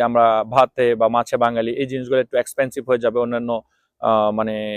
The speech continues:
দেশের তুলনায়। সেক্ষেত্রে আমি বলবো যে অসুবিধার ক্ষেত্রে সবচেয়ে বেশি শীত, আর সবচেয়ে বড় কথা হচ্ছে আপনার খাদ্য অভ্যাসটা, এটা আপনার চেঞ্জ করতে হবে। আর একটা কথা, সেটা হচ্ছে আপনার এদেশের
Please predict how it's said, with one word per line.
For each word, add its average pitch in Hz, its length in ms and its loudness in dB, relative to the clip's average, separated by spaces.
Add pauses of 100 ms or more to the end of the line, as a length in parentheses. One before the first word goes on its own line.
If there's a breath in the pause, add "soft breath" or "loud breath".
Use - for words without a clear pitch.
(220)
দেশের 127 260 -2
তুলনায়। 123 340 0
সেক্ষেত্রে 156 320 -2
আমি 151 120 2
বলবো 135 300 0
যে 127 80 0
অসুবিধার 156 400 2
ক্ষেত্রে 160 300 -6
সবচেয়ে 156 360 0
বেশি 143 240 -2
শীত, 160 260 -2 (480)
আর 123 120 4
সবচেয়ে 160 380 0
বড় 143 200 6
কথা 139 180 2
হচ্ছে 135 160 2
আপনার 127 220 0
খাদ্য 135 300 0
অভ্যাসটা, 135 360 4
এটা 135 160 4
আপনার 127 220 0
চেঞ্জ 110 160 -8
করতে 107 220 -10
হবে। 98 120 -10 (320)
আর 160 160 8
একটা 214 240 4
কথা, 160 200 2
সেটা 143 220 2
হচ্ছে 131 160 2
আপনার 127 240 0
এদেশের 123 320 -4